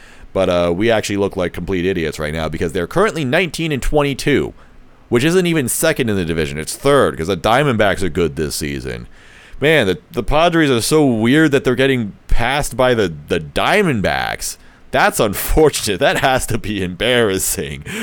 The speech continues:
to watch the Diamondbacks catch up to them like this. And, uh, sure enough, they're kinda playing like a, a team that is nineteen and twenty-two. They are, they are very much mid.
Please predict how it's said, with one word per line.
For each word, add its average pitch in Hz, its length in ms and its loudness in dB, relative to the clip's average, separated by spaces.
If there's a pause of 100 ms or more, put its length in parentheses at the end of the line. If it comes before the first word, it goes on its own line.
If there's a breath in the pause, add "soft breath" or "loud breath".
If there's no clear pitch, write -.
(100)
to 110 80 0
watch 123 160 2
the 107 80 -2
Diamondbacks 107 640 -2
catch 104 260 -2
up 101 160 -2
to 87 80 -10
them 73 180 -10
like 73 260 -10
this. 67 340 -8 (540 loud breath)
And, 117 280 4
uh, 110 360 4
sure 233 360 4
enough, 180 360 2
they're 156 160 4
kinda - 300 -2
playing 170 480 0
like 90 240 2
a, 80 260 -2
a 82 120 -4
team 85 400 -8
that 78 200 -4
is 76 180 -8
nineteen 82 400 -6
and 78 100 -8
twenty-two. 85 640 -4
They 131 220 2
are, 233 280 2
they 170 220 0
are 160 160 4
very 123 480 -2
much 120 560 -2 (140)
mid. 90 680 0